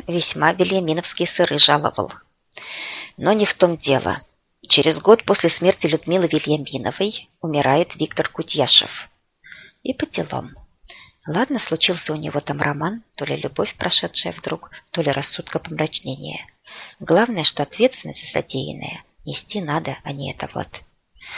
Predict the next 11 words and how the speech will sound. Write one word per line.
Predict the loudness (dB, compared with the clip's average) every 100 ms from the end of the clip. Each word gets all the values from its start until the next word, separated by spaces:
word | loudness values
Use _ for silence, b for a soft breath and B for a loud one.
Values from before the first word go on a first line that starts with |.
| B B B B B -2
«И | 0
главное, | 6 8 8 6 0
смерть-то | 0 2 2 0 -6
приглупейшая», | -6 -6 -8 -2 6 8 8 6 -2 -8 _ _ -4
продолжил | -2 0 0 0 -2
Яков | -2 -4 -6 -6
Павлович. | -6 -6 -12 -8 -4 -6 _ _ -18 B B B B B
Кутьяшев | -6 -2 6 8 8 6
кутил | 2 0 0
с | 0
дружками – | 0 2 4 4 0 0 -6